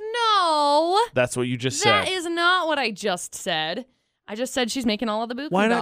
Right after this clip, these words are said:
Speaker 2: come to
Speaker 1: dollars.
Speaker 2: Salt Lake City?
Speaker 1: Because she hates us.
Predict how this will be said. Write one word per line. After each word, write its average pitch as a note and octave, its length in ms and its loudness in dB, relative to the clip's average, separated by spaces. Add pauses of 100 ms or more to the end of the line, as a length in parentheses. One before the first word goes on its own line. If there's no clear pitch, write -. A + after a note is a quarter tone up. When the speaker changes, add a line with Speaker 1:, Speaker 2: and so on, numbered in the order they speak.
Speaker 2:
come A3+ 140 4
to - 0 -
Speaker 1:
dollars. A3+ 140 2
Speaker 2:
Salt A#3 200 4
Lake A#3 160 2
City? A3 440 2 (520)
Speaker 1:
Because A#3 180 -16
she C4 100 -10
hates B3 220 -8
us. - 320 -6